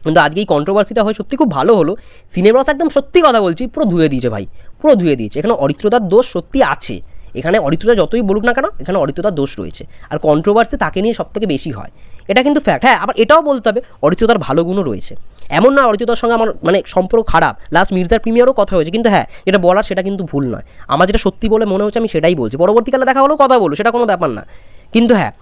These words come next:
অরিত্রদার ভাই এখানে ভুল হয়েছে, এটা মানতে হবে, এটা আমিও মানছি। এবং তার জন্য আমি ক্ষমা চেয়ে নিয়েছি। আমাদের এখানকার কলকাতার কিছু ইউটিউবার রয়েছে যারা বাংলাদেশকে, বাংলাদেশের কি, মানে বাংলাদেশের কনটেন্ট দেখে, ইয়ে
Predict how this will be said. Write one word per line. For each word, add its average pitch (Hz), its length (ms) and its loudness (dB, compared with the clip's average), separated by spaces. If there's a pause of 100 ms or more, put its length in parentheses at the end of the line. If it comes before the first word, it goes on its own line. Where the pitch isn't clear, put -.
(120)
অরিত্রদার 196 380 0
ভাই 233 140 2
এখানে 220 180 -2
ভুল 123 240 -6
হয়েছে, 107 180 -6
এটা 185 80 2
মানতে 139 340 0
হবে, 92 240 -8 (480)
এটা 185 140 2
আমিও 220 240 4
মানছি। 123 420 -4 (240)
এবং 175 140 2
তার 160 120 0
জন্য 202 140 2
আমি 254 120 -4
ক্ষমা 170 240 2
চেয়ে 165 160 2
নিয়েছি। 113 260 -6
আমাদের 156 240 2
এখানকার 185 340 -2
কলকাতার 165 320 0
কিছু 196 160 -8
ইউটিউবার 180 400 0
রয়েছে 180 240 2 (360)
যারা 175 220 4
বাংলাদেশকে, 185 520 2 (360)
বাংলাদেশের 269 400 4
কি, 226 100 -4
মানে 196 160 0
বাংলাদেশের 247 320 0
কনটেন্ট 240 300 2 (100)
দেখে, 214 340 0
ইয়ে 202 120 2